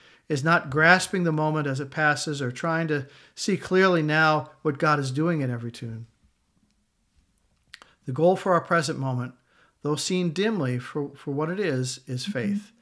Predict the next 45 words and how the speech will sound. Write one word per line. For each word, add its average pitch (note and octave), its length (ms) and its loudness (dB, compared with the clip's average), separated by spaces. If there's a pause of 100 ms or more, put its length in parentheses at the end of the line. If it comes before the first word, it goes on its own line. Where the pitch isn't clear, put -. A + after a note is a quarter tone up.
(400)
believing F#3 480 2
that D3 180 -6
the C#3 80 -6
God D3+ 380 0
who C#3+ 160 -2
was E3 440 -2
and C#3 200 -4
will F3 200 0
be D3 260 -2
is B2 200 -8
always E3 400 -2
the D#3+ 80 -6
God C#3 320 -6
who C3+ 140 -6
is B2+ 120 -6
with A#2 220 -12
us, - 280 -10 (560)
helping F3+ 300 0
us, F3+ 240 0
working F3 380 0
in D#3 140 -2
us, D3+ 300 -6 (420)
kind D#3 160 -6
of C3+ 100 -4
moving F#3 460 2
us E3+ 120 0
towards C3+ 440 -4
a C3 40 -4
beautiful C3+ 640 -4 (180)
end. A2 420 -6
And A2+ 180 -10
God C#3+ 260 0
has D#3+ 180 -4
designed D3 420 -4
us C#3+ 140 -6
to C#3+ 80 -12
comprehend C#3 720 -4 (400)
and C#3+ 120 -2
value E3+ 480 8
the C#3 120 0
true D#3+ 280 -2
beauty F#3 440 -2
of E3 80 0
his C#3 160 -2
work, C#3 420 0